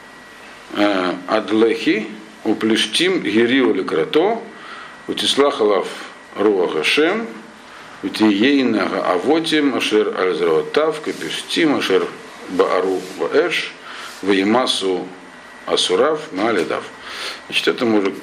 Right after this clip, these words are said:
точно этот пасук мы уже разбирали, но я ещё раз, э, да. Значит, э, и когда они пришли к этому месту, которое называется Лехи, где, вот, собственно говоря, филистимляне распростран-, расположились Рагелем,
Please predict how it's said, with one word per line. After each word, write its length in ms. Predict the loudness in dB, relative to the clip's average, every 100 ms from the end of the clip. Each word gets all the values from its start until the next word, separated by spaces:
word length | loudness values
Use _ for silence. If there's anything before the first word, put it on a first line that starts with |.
| -14 -4
точно 260 | -4 -2 -2
этот 140 | -2
пасук 220 | -6 -8 -6
мы 80 |
уже 100 | 0
разбирали, 400 | 0 2 2 2
но 80 | 0
я 80 | 0
ещё 240 | 2 2
раз, 220 | 0 0 -8 -10
э, 120 | -10
да. 140 | -6 -8 -10 -16 -12 -12 -12 -8
Значит, 360 | 2 2 2 -2 -4 -2
э, 420 | 2 2 4 2 -2 -8
и 40 |
когда 220 | 0 2
они 100 | 2
пришли 280 | 2 0 2
к 60 | 2
этому 220 | 2 2
месту, 320 | 2 2 -2
которое 220 | -4 0
называется 580 | 0 2 4 4 2 0
Лехи, 420 | 2 2 2 0 0 -8 -12 -12 -12 -12 -12 -12 -14 -12 -4
где, 160 | 2
вот, 120 | 2
собственно 260 | 2 -2 0
говоря, 180 | 0 0 -4
филистимляне 540 | -2 -2 0 2 2 0
распростран-, 580 | -2 -4 0 0 0
расположились 560 | -4 0 2 4 2 2
Рагелем, 460 | 0 0 2 0